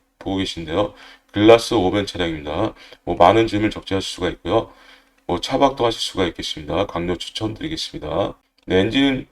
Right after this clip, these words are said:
룸 상태 보고 계신데요. 현재 상품화 공정이 끝나져 있어 깨-, 깨끗하고 깔끔한 엔진 컨디션을 유지를 하고 있습니다. 엔진 상태 아주 좋습니다.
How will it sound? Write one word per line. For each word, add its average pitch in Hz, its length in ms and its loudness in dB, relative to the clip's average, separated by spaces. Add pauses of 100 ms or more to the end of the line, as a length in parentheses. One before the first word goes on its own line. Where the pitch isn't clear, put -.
룸 110 160 0
상태 123 240 -2
보고 107 140 2
계신데요. 98 420 -2
현재 113 180 0
상품화 113 400 0
공정이 95 380 -4
끝나져 92 340 0
있어 - 380 -4 (340)
깨-, - 120 -10
깨끗하고 95 420 -6
깔끔한 110 480 -2 (580)
엔진 90 220 -2
컨디션을 95 440 -2
유지를 95 540 -4
하고 95 200 -2
있습니다. 80 320 -6
엔진 87 180 -4
상태 87 280 -6
아주 85 260 -2
좋습니다. 82 720 -4